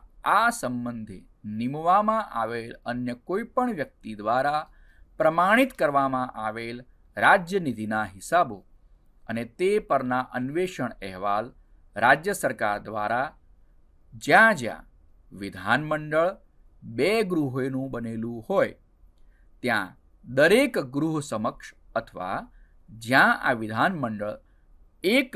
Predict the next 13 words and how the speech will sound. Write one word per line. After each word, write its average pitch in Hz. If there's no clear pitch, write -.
ગૃહનું 127
બનેલું 104
હોય 117
ત્યાં 120
એક 269
ગૃહ 131
સમક્ષ -
એક 269
સાથે -
મૂકવામાં 113
આવશે. 196
પ્રકરણ 131
સોળ, 160